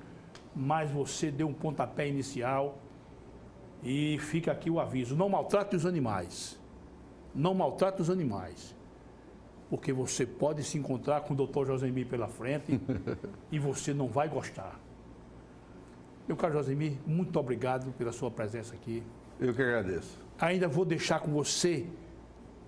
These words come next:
Speaker 1: a palavra rapidamente pra você fazer uma, uma, uma, uma consideração qualquer que seja,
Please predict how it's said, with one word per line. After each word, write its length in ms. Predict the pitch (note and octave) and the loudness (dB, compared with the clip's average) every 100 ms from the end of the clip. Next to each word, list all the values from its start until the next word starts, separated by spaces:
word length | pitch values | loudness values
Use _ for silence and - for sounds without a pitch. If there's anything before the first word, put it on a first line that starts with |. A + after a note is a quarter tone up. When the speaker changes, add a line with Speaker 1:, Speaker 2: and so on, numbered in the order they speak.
| - - | -16 -2
Speaker 1:
a 100 | - | 2
palavra 480 | - C#3 D#3+ D3 C3+ | 4 4 4 4 4
rapidamente 560 | D#3+ F3+ D#3 D3 D3+ | 4 4 4 4 2
pra 100 | D3 | 2
você 200 | C#3 D3+ | 2 2
fazer 400 | - B2 A#2 C#3 | 2 2 4 2
uma, 400 | C#3 C3+ C3 A2+ - - - - - | 4 2 2 0 -6 -16 -18 -14 -4
uma, 260 | C3+ C3 A#2+ | 0 2 2
uma, 360 | B2 B2+ B2 | 0 0 0
uma 180 | A#2 B2+ | 0 -2
consideração 600 | - C3 C#3+ B2+ - C#3+ | -2 -2 0 0 0 0
qualquer 300 | C3 A2 A2+ | 0 0 -2
que 60 | - | -2
seja, 440 | - D#3 C#3 C#3 | 0 0 0 -2